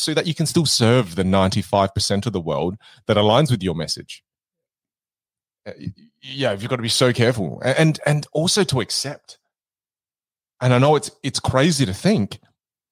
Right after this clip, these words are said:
there are people out there who don't like ice cream. There are people out there who don't like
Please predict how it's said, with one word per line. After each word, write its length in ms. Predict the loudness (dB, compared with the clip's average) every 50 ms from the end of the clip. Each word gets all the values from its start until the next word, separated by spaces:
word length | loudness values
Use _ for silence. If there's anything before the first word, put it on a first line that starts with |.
| _ _ -20 -16 _
there 200 | -4 -2 0 0
are 80 | 0 0
people 380 | -2 -4 -4 -2 0 2 2
out 200 | 4 2 2 0
there 340 | -2 -2 -2 -2 -2 -2 -4 -6 _ _ _ _ _ _ _ _ _ _ _ _ _ _ -2
who 160 | 0 0 0 -2 _ _ -2
don't 420 | 0 2 2 2 0 -2 -4 -10 -14 _ _ _ _ -8
like 480 | -4 -2 0 0 0 -2 -2 -6 -12 _ _ _ _ _ -4
ice 220 | 0 0 2 0
cream. 300 | 0 -4 -6 -10 -10 -12 -20 _ _ _ _ _
There 160 | 0 2 2
are 60 | 4 4
people 280 | 2 2 2 2 2
out 120 | 2 2 0
there 160 | 0 0 0
who 200 | 0 0 0 -2
don't 520 | -4 -8 -8 -6 -6 -6 -6 -8 -8 -12
like 300 | -10 -8 -4 -4 -4 -6